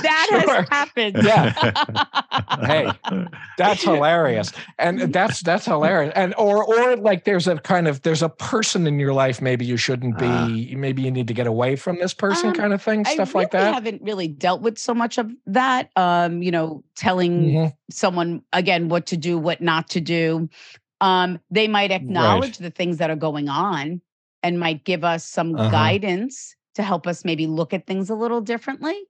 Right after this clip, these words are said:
Speaker 1: But, um,
Speaker 2: Uh-huh.
Speaker 1: it's never a prediction or telling us that we should or shouldn't do that,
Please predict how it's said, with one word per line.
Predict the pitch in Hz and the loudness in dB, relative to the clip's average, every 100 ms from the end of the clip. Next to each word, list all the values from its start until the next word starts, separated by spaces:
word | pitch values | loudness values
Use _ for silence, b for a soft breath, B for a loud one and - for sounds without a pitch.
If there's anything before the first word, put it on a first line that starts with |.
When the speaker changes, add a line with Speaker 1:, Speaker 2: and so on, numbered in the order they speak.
| _ _ _ _ _ | _ _ _ _ _
Speaker 1:
But, | 180 196 185 180 - | 0 2 2 -2 -2
um, | 180 180 175 175 175 | 0 2 0 -4 -6
Speaker 2:
Uh-huh. | 104 113 110 - | -6 -6 -8 -6
Speaker 1:
it's | 185 - - | -6 -6 -6
never | 190 175 160 165 160 | -2 0 0 0 0
a | - 160 | 0 -4
prediction | - 170 139 160 - - 165 156 151 160 | -4 -6 -2 -4 -4 -4 -2 0 0 -2
or | - 139 139 139 135 - _ - | -2 -2 0 -2 -4 -10 _ -4
telling | 170 160 156 | -2 0 -2
us | 147 | -4
that | 151 | -4
we | 151 | -4
should | 143 160 135 | -2 -2 -4
or | |
shouldn't | 131 131 127 | -4 -6 -6
do | 123 131 | -6 -6
that, | 123 113 | -4 -6